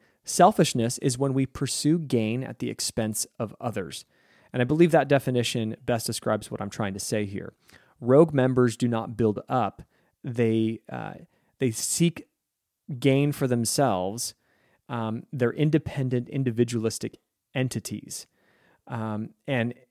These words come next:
by doing that, they don't build up unity. They actually hurt the church. And for that reason, pastors, they need to confront,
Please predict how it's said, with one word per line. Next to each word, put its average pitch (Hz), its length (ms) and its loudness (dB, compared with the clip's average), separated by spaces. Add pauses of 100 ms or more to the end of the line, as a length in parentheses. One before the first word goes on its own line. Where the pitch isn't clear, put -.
by 135 260 2
doing 139 400 2
that, 104 300 -4
they 120 160 -2
don't 127 240 2
build 123 200 0
up 104 160 -4
unity. 104 520 -4
They 113 140 -4
actually 110 680 -6 (220)
hurt 120 220 -4
the 110 80 -6
church. - 520 -4 (460)
And 131 140 -4
for 143 80 2
that 131 180 2
reason, 123 280 4
pastors, 117 560 -4
they 127 180 -2
need 175 140 2
to 190 80 4
confront, 120 540 -4